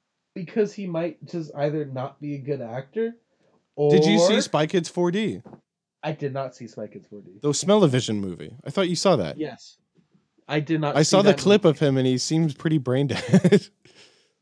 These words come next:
Speaker 1: Well, yeah, he's in Spy, Spy Kids four D. Did you know Robert Rodriguez made that movie?
Speaker 2: Did I know what?
Speaker 1: Robert Rodriguez directed that movie.
Speaker 2: Which one?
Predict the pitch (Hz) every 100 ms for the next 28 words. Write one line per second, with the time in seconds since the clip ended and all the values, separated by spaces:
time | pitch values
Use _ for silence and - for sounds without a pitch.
0 | _ - 156 - 131 120 107 107 143 123
1 | 127 - 135 123 120 _ _ _ _ _
2 | _ - - 156 156 165 - 160 147 127
3 | 117 214 349 208 135 135 139 127 120 117
4 | 107 110 104 101 95 98 101 104 101 104
5 | - _ _ - 120 120 117 107 123 226
6 | _ _ _ _ _ _ _ _ _ 131
7 | 143 151 123 127 123 113 113 113 113 110
8 | _ 110 107 101 110 104 104 107 104 110
9 | 107 _ _ _ _ _ _ _ - 117
10 | - 78